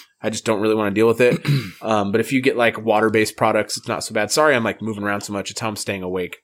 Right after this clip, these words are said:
Um, <laughs> I'm just, like, really tired. Um, yeah, I know. Uh, but yeah, I mean, if there's a product you wanna try, the best place to try it is on a piece of shop furniture. So I would do that. I would, if,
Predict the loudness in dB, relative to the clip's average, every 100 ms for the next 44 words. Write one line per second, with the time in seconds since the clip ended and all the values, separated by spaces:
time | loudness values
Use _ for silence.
0 | -6 -4 -4 -4 -2 -2 -2 -4 -4 -4
1 | -4 -4 -4 -6 -8 -10 -12 -18 -16 -2
2 | 2 2 0 -6 -14 _ _ _ _ _
3 | _ -18 -8 -4 -4 -6 -12 -16 -16 -20
4 | -20 -12 0 2 2 0 2 2 2 -2
5 | -4 -4 -8 _ -8 0 0 0 -4 0
6 | 2 2 -4 -6 -4 -6 -4 0 2 2
7 | 0 -4 _ _ -10 -2 0 0 -2 -2
8 | -2 -4 0 2 4 2 0 -2 -2 -2
9 | -6 -8 -6 -4 2 0 0 -4 -4 -6
10 | -8 -10 -20 -20 0 4 6 4 2 2
11 | 2 0 -4 0 2 0 -4 -2 -2 -2
12 | -6 -8